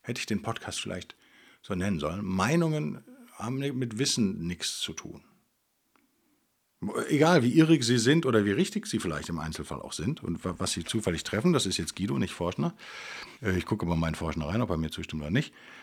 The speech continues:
Was schreibt er weiter? Das mag paradox klingen, erklärt sich indessen aus dem holistischen Verständnis von Wissen. Genau. Zu einer Erkenntnis im eigentlichen Sinne ist nur der Weise in der Lage. Na, hab ich ja gesagt.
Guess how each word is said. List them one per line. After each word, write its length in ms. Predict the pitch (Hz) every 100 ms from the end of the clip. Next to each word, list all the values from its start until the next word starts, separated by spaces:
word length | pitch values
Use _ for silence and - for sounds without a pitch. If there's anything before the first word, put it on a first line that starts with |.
| - -
Was 140 | - 92
schreibt 220 | 107 -
er 100 | 82
weiter? 340 | 76 85 165 202 -
Das 160 | 113
mag 180 | 147 147
paradox 420 | 139 135 156 170
klingen, 200 | - 160
erklärt 340 | 139 120 143 151
sich 100 | 127
indessen 300 | 120 120 127
aus 140 | 110
dem 100 | 113
holistischen 480 | 104 120 143 127 120
Verständnis 500 | - 107 - 82 98
von 200 | - 165
Wissen. 360 | 220 - 65 -
Genau. 260 | 127 147 - - - - -
Zu 120 | -
einer 120 | 131 120
Erkenntnis 400 | 120 180 156 135
im 100 | 135
eigentlichen 480 | 107 165 123 90
Sinne 280 | 76 80 113
ist 200 | 117 -
nur 160 | 127 123
der 160 | 123
Weise 220 | 113 135 110
in 80 |
der 80 | 80
Lage. 240 | 65 64 69
Na, 160 | 85
hab 140 | 73 -
ich 60 |
ja 60 | 90
gesagt. 360 | 87 82 -